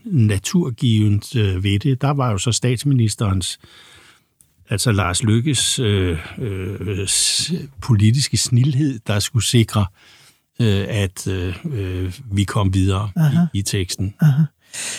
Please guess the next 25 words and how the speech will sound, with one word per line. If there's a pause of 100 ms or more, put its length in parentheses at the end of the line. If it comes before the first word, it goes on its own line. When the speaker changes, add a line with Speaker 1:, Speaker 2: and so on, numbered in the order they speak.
(100)
Speaker 2:
Men
altså,
jeg
kan
huske
den
første
finanslov
under,
øh,
V-regeringen. (1160)
Øh, (100)
det
gik
jo,
som
jeg
husker
det,
gik
det
egentlig
meget
okay. (200)
Øh,